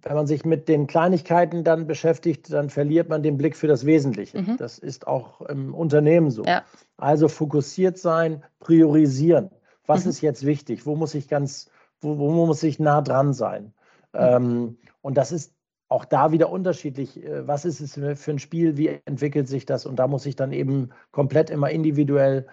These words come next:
Speaker 1: mich anpassen. Also ich kann
Speaker 2: Ja.
Speaker 1: nicht mit einer Excel-Datei in ein Spiel
Speaker 2: Nee,
Speaker 1: gehen. Das, das
Speaker 2: das ist
Speaker 1: geht
Speaker 2: logisch.
Speaker 1: nicht. Ähm,
Speaker 2: Ja.
Speaker 1: ich kann ein, einen Plan haben, aber der Plan ändert sich sehr schnell und dann muss ich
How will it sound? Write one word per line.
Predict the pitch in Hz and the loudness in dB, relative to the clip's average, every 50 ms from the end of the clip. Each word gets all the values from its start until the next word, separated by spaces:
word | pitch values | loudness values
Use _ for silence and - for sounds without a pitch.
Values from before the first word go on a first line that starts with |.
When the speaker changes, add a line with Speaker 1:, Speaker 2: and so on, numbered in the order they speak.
| - _ _ _ - | -20 _ _ _ -6
Speaker 1:
mich | 143 - - - | -4 -4 -2 -2
anpassen. | 139 143 135 - 113 104 - - - 107 | 0 0 0 -2 -4 -8 -10 -10 -10 -10
Also | 107 110 123 | -10 -8 -8
ich | 135 127 - | -10 -12 -10
kann | - 123 135 165 180 165 | -6 -4 -2 0 0 0
Speaker 2:
Ja. | 156 185 | 2 0
Speaker 1:
nicht | 180 - - - | 0 -2 0 0
mit | 160 151 147 | 0 2 2
einer | 147 151 | 2 2
Excel-Datei | 160 151 - - 170 151 131 143 139 131 - 131 143 147 147 | 0 -2 2 2 2 4 4 4 2 2 2 2 2 2 2
in | 135 139 | 2 0
ein | 135 131 | -2 -2
Spiel | 117 - - 160 160 156 | -4 -4 0 2 2 4
Speaker 2:
Nee, | 120 - | 4 2
Speaker 1:
gehen. | - - - | 0 0 0
Das, | 107 107 - | -4 -8 -8
das | _ _ _ | _ _ _
Speaker 2:
das | - - 185 | -8 -6 -6
ist | - | -2
Speaker 1:
geht | 147 151 | -2 -2
Speaker 2:
logisch. | 190 185 175 147 139 | -2 -2 -2 -6 -6
Speaker 1:
nicht. | - - _ _ _ _ _ _ _ _ _ _ _ - | -8 -14 _ _ _ _ _ _ _ _ _ _ _ -2
Ähm, | 127 123 123 123 123 | 2 4 4 4 4
Speaker 2:
Ja. | 123 117 120 123 127 127 - - _ - - 147 139 139 - - - | 4 2 2 0 -2 -4 -8 -14 _ -18 -16 -14 -14 -14 -16 -16 -18
Speaker 1:
ich | 139 - | -14 -8
kann | - 143 156 175 170 156 - | -4 -2 0 0 -2 -2 -4
ein, | - - 143 143 139 135 | -6 0 0 0 2 0
einen | 127 135 139 135 131 123 127 | -2 -2 -2 -2 -2 -4 -2
Plan | - 147 151 143 156 165 180 185 170 | 2 2 4 4 4 4 2 2 0
haben, | 165 175 175 170 170 165 - | 2 2 2 2 0 -4 -4
aber | - 143 143 143 139 | -2 0 2 2 2
der | 135 139 131 | 2 0 -2
Plan | - - 143 143 143 156 165 165 160 156 147 | -2 -2 -2 0 0 0 0 -2 -4 -8 -10
ändert | - 151 151 143 143 131 123 | -10 -8 -2 -2 -2 -2 -2
sich | 147 139 - | -8 -10 -4
sehr | 147 147 135 | -2 -2 -2
schnell | - - 151 175 190 | -2 -2 -2 -2 -2
und | 185 180 156 143 | -2 -2 -2 0
dann | 135 143 156 | 0 0 0
muss | 156 165 180 180 180 - | 2 2 2 0 0 -2
ich | 214 202 156 - | -4 -4 -4 -6